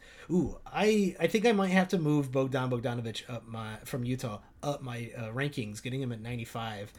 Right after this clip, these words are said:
is really, really nice. A great pick here. Tyler Herro at ninety-six is not, not a good pick. Uh, I don't like that pick at all. Uh, he's a hundred twenty-first in hashtags rankings,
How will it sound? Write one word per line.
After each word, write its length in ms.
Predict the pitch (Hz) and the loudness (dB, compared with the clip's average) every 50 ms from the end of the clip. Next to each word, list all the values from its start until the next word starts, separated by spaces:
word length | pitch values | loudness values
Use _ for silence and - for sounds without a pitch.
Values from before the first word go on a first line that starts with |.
| - - - - - - - - - - - | -20 -20 -18 -18 -20 -20 -20 -20 -20 -4 4
is 520 | 175 196 202 202 196 185 170 147 135 127 | 6 8 8 10 8 8 6 4 0 -2
really, 400 | 123 135 151 175 190 175 143 131 | -2 0 4 4 6 6 6 4
really 260 | 135 139 127 120 110 | 4 4 4 2 0
nice. 300 | 110 123 120 113 - - | -2 -4 -4 -4 -4 -6
A 20 | 117 | -6
great 320 | - 127 123 139 139 - | -4 -2 -2 -2 -2 -2
pick 200 | - 143 127 - | -4 -6 -4 -2
here. 200 | 135 127 120 117 - - - - | 0 0 0 -2 -4 -10 -20 -10
Tyler 320 | - - 247 285 294 262 208 | 0 2 4 6 8 6 6
Herro 340 | 190 - 220 202 202 190 165 | 6 6 6 8 8 8 8
at 80 | 139 | 6
ninety-six 640 | 135 143 147 143 127 123 - - 156 143 - - - - | 4 0 0 0 0 -2 0 2 0 0 0 -2 -8 -4
is 560 | - 143 139 139 139 131 123 120 117 123 117 | -2 0 0 2 2 0 0 -2 -4 -6 -6
not, 240 | 117 117 113 135 147 160 - - - - - - | -6 -6 -6 -8 -8 -10 -16 -20 -20 -20 -18 -8
not 220 | 175 175 175 185 | -4 -2 0 0
a 40 | 202 | 2
good 140 | 202 233 233 | 2 2 4
pick. 200 | - 269 262 269 - - - _ | 4 2 2 2 0 -10 -18 _
Uh, 280 | - 139 135 131 120 117 | -6 -4 -4 -2 -4 -4
I 100 | 123 135 | -4 -2
don't 240 | 139 139 139 123 110 | -2 -2 -2 -4 -6
like 280 | 113 113 117 123 - - | -6 -6 -6 -6 -6 -6
that 160 | 127 117 107 | -6 -6 -4
pick 180 | - 131 - - | -6 -6 -6 -6
at 60 | 110 | -4
all. 340 | 120 147 196 262 285 - - - - - - - - - - - _ - _ - - | -2 0 0 0 -2 -6 -12 -20 -20 -20 -20 -20 -20 -20 -20 -20 _ -20 _ -18 -12
Uh, 180 | 135 127 120 117 | -8 -6 -6 -4
he's 180 | 123 147 143 160 | -4 -2 -2 0
a 20 | |
hundred 460 | 151 190 190 190 175 147 135 131 127 | 2 2 2 4 2 2 0 -4 -6
twenty-first 800 | - - - - 123 127 127 120 - - 123 123 143 147 - - | -10 -12 -6 -6 -4 -4 -4 -6 -8 -6 -4 -4 -4 -4 -4 -6
in 320 | 165 165 156 156 156 151 151 - - | -6 -4 -4 -6 -8 -10 -12 -14 -16
hashtags 640 | 156 - 143 156 151 - - 190 180 170 175 180 | -12 -10 -10 -10 -10 -8 -6 -4 -4 -4 -4 -6
rankings, 600 | - 190 190 190 190 - 190 196 202 208 208 202 | -6 -4 -4 -4 -4 -4 -6 -6 -4 -6 -8 -10